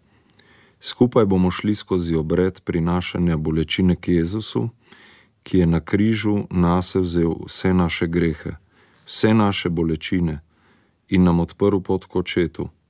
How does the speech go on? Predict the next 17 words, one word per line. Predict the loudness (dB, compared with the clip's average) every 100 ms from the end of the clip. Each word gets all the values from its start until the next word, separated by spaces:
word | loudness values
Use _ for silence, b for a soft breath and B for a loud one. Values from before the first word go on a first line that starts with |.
| _ _ b b b b b b b b _
Odprl | 0 0 2 2 4 2
pot | 0 -4 -2
v |
svobodo | -6 -4 -2 0 0 0
njegovih | 0 0 0 0 -2 0
ljubljenih | 0 2 0 -2 -4
otrok. | -6 -4 -6 -8 -20 _ _ _ _ _ _ b b b b b _
Prosili | -4 0 2 2 2
ga | 2
bomo, | 2 2 2 0
da | 0 -2
v | 0
naša | -2 -4 -2 0
ranjena | 2 2 2 2 0
srca | 0 -2 -2 -4 -6
prinese | -4 0 2 2 0 -2
ozdravljenje, | -2 0 0 0 2 2 2 -2